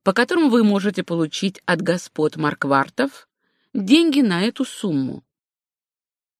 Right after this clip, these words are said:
Вы меня не знаете, это не беда.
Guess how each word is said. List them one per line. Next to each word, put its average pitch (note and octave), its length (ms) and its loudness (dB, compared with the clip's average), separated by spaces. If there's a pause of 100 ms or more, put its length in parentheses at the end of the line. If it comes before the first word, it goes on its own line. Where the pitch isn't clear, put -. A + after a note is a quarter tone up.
(280)
Вы E3+ 140 2
меня G3 300 2
не G3+ 100 2
знаете, F#3 760 -2 (200)
это D3 240 -2
не E3+ 160 0
беда. F#3 420 0